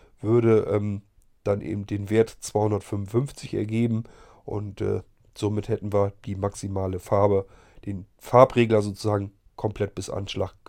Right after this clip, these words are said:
äh, aufgerissen. So können wir da auch wieder das Weiß darstellen, indem wir nämlich Raute F F, F F,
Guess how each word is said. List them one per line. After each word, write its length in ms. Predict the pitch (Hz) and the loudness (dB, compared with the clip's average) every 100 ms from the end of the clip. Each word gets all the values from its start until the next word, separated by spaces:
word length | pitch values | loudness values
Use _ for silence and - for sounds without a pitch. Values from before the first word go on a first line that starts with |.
| - | -10
äh, 100 | 95 | -6
aufgerissen. 640 | - 98 - 101 - - - - - - - - | -4 -6 -8 -10 -12 -12 -20 -20 -20 -20 -20 -6
So 140 | - 123 | -2 4
können 220 | 160 170 | 4 6
wir 80 | 117 | 10
da 220 | 127 165 | 10 10
auch 180 | 147 - | 6 4
wieder 140 | 123 | 2
das 260 | 117 - 107 | 2 2 4
Weiß 360 | 107 165 - | 4 4 2
darstellen, 580 | - 104 - - 113 151 | 0 -2 0 0 2 0
indem 240 | 110 120 | -2 -2
wir 60 | 123 | -2
nämlich 320 | 117 117 - | -2 -2 2
Raute 480 | 104 156 - 190 202 - - - - | 8 8 8 2 2 -4 -20 -8 2
F 280 | 123 - - | 2 2 2
F, 360 | 131 170 - - - | 4 4 -2 -20 -12
F 260 | - 104 - | -8 -8 -4
F, 340 | - 127 - | -2 -2 -4